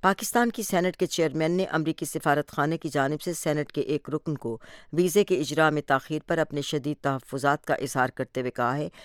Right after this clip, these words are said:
کہ امریکی حکومت کو اس بارے میں وضاحت دینا چاہیے تھی۔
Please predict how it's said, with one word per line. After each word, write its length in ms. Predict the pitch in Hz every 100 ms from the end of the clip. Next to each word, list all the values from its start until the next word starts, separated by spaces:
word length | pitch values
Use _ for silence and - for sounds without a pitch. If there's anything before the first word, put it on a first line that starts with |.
| -
کہ 80 | -
امریکی 380 | 165 156 160 165
حکومت 380 | 143 147 151 -
کو 80 | 165
اس 240 | 139 -
بارے 220 | 143 147
میں 120 | 147 127
وضاحت 420 | 123 131 131 123
دینا 200 | 131 135
چاہیے 380 | 123 120 113 120
تھی۔ 200 | - 113